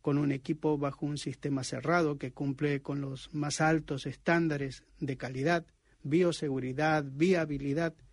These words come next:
y legalidad. La duración total es de unas dos horas, siendo totalmente ambulatorio. El paciente regresa a su casa con escasos síntomas, acudiendo a las cuarenta y ocho horas a un control.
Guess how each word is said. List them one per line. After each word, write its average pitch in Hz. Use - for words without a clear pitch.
y 185
legalidad. 143
La 160
duración 160
total 180
es 156
de 165
unas 147
dos 143
horas, 165
siendo 165
totalmente 156
ambulatorio. 143
El 147
paciente 156
regresa 143
a 156
su 147
casa 156
con 135
escasos 135
síntomas, 185
acudiendo 151
a -
las 147
cuarenta 160
y 170
ocho 165
horas 160
a 180
un 175
control. 139